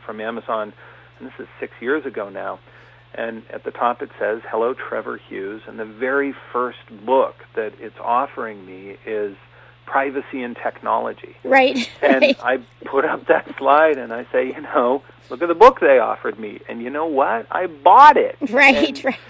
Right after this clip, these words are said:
Speaker 1: it worked. Um,
Speaker 2: Exactly.
Speaker 1: so, so th-, there's a reason. There's a
Speaker 2: Saved you
Speaker 1: message
Speaker 2: time in,
Speaker 1: behind
Speaker 2: in your surfing for, for the right book to buy, right?
Speaker 1: E-, ex-, exactly.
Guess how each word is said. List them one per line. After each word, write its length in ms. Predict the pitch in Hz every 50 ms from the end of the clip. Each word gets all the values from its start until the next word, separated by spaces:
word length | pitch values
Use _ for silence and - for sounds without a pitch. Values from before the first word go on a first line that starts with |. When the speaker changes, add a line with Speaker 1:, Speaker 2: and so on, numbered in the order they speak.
| - - _ _ _ _ -
Speaker 1:
it 120 | 147 165
worked. 840 | 165 185 208 247 269 294 285 254 175 - - - - - - _ 143
Um, 340 | 143 147 143 143 143 135 - -
Speaker 2:
Exactly. 560 | 269 233 214 - 214 214 208 208 208 208 190
Speaker 1:
so, 240 | 170 165 165 160 156
so 180 | 147 - _ 151
th-, 160 | 160 151 151
there's 240 | 156 180 190 175 196
a 80 | 202
reason. 800 | 196 185 180 196 220 247 262 247 214 - - 233 214 - 208 -
There's 120 | 247 131
a 20 | 285
Speaker 2:
Saved 280 | 330 302 320 269 -
you 80 | 285 320
Speaker 1:
message 80 | 302 -
Speaker 2:
time 340 | - 320 277 277 285 285
in, 160 | 269 247 247 254
Speaker 1:
behind 60 | 233
Speaker 2:
in 180 | 254 247 254
your 120 | 247 240 254
surfing 680 | - - - 320 320 330 320 - 240 202 185 185 196
for, 320 | - 208 190 185 190 196 - -
for 140 | - 220
the 120 | 208 220 202
right 240 | 208 214 214 214 214 _
book 160 | - 262 247 - _
to 120 | - 226 208
buy, 260 | - 185 175 170 185
right? 460 | 180 185 196 208 220 - 302 - -
Speaker 1:
E-, 60 | -
ex-, 500 | 135 131 - - - - - 165 139 127
exactly. 480 | 123 - 151 147 143 147 139 - 127